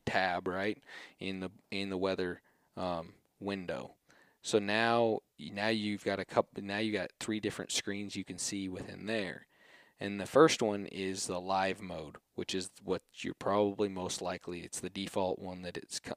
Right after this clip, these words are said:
is on. If you scroll to the right or the left, um, I usually go from left to right like we read, so let's go to the right. That's gonna bring up, um, it'll say average, or minimum, average, and max.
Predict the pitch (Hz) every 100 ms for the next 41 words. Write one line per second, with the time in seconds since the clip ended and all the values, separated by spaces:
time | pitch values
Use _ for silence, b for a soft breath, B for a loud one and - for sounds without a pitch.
0 | - 104 - 98 87 76 B B B -
1 | 101 104 98 92 - - 107 104 104 -
2 | 101 98 92 90 92 92 101 - 104 95
3 | 92 123 98 92 - - B B B B
4 | _ 95 92 87 92 _ _ _ - -
5 | _ 104 101 98 98 92 92 90 90 95
6 | 92 - 92 87 - 98 107 104 87 92
7 | - 92 92 - 92 107 110 95 98 -
8 | - b b b - 95 - 107 98 98
9 | 92 90 - b b b - 92 90 90
10 | - - 95 - 87 80 - 95 95 98
11 | 98 107 101 - - 101 107 127 127 123
12 | 98 98 101 101 87 92 95 92 - -
13 | -